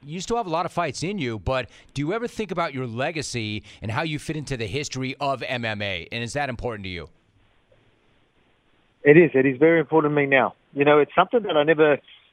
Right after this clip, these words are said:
Speaker 2: talked about much. I'm growing so much. You know, I'm just a, I'm a, like, as, as I say, I'm a regular bloke from a small town, right? So I am from a small town. I don't, I didn't know half the things I knew now. You know, I didn't get the whole entertainment business.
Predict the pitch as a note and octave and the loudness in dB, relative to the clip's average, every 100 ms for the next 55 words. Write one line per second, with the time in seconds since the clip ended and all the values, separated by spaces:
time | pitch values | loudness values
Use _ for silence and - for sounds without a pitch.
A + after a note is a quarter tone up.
0 | - - F#3 - D3 C3 A2 - F#3 D3 | -2 2 2 4 2 2 0 0 0 6
1 | D#3 D#3+ C3+ - D3 C#3 C3+ A#2+ - B2 | 6 6 2 -2 0 2 2 0 -2 0
2 | F#3 A#3+ - D3+ C3 A2 _ _ _ _ | 2 2 4 6 6 4 _ _ _ _
3 | _ - F3 F#3+ F3 E3 E3 E3 F3 E3+ | _ -8 -2 0 4 6 6 6 4 6
4 | F3+ D#3+ D3 G3 E3 C#3+ D#3 C#3 C#3 D3 | 6 6 6 8 8 8 6 6 4 4
5 | D3 C3 A#2+ D#3 D#3 - D3+ E3+ C3 A#2+ | 4 -2 -4 2 4 6 6 6 6 2
6 | - D3+ D#3 F#3 G3+ E3 - C#3 A#2+ A#2 | 4 6 6 6 4 2 2 2 2 6
7 | C3 F#3+ E3+ _ _ - D3+ G3 D#3+ D3+ | 8 8 6 _ _ -2 4 4 6 8
8 | F#3 F#3+ D3 - _ _ - E3+ E3 D3 | 8 8 4 0 _ _ 0 2 2 0
9 | D3+ C3+ B2+ B2+ A#2+ A#2+ G2+ - _ _ | -2 4 4 4 0 -2 -4 -10 _ _
10 | _ _ - C#3 D3 D#3+ F#3 D#3 - D#3+ | _ _ -2 0 4 6 6 2 4 4
11 | - C#3+ D#3+ D#3+ C#3+ C#3 D3+ D#3+ D3+ C3+ | 4 0 0 0 -2 -4 -2 0 0 2
12 | C#3+ B2 | 0 0